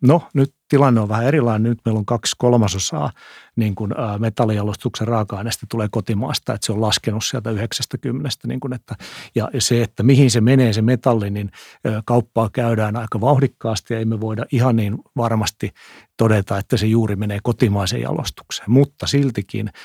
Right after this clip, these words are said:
minusta siinä on hyvä mahdollisuus korvata sitä tuontia. Ja, ja Euroopassa on ihan samanlainen tilanne, että tällä hetkellä Eurooppa käyttää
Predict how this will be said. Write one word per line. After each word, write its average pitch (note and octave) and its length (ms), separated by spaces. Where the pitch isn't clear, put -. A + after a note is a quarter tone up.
minusta A2 300
siinä G#2+ 160
on G#2+ 80
hyvä B2+ 260
mahdollisuus G#2+ 640
korvata G#2 500
sitä - 200
tuontia. A2 600
Ja, A#2+ 180
ja A#2+ 160
Euroopassa B2+ 520
on A#2 40
ihan B2 120
samanlainen A2+ 480
tilanne, A2+ 380
että G2 140
tällä A2+ 200
hetkellä G#2+ 340
Eurooppa A2+ 400
käyttää A2 500